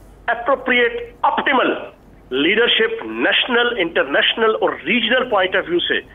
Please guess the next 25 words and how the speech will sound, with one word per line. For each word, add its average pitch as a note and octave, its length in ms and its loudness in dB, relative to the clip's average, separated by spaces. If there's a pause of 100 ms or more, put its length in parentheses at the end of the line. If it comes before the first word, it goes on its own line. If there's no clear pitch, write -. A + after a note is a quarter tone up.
(520)
इमरान D3 400 2
खान D#3 280 -2
साहब D#3 300 -2
की C#3+ 100 -10
है, D#3 100 0
मैं D3 160 0 (120)
समझता C3 380 -6
हूँ C#3+ 80 -4
कि D3 80 -10 (120)
इस - 200 -10
वक्त - 220 -4
पाकिस्तान C#3 540 -2
की C#3 200 -8 (120)
available F3 520 2 (680)
political F#3 640 0
elite F3+ 360 0
और F3+ 100 2 (120)
political F3 500 -2
leadership F3+ 500 0
और D#3+ 180 -4
political E3+ 340 -2
salad C#3 440 -4
के C#3 60 -4
अंदर D3 220 -4 (460)
उनसे G3+ 300 0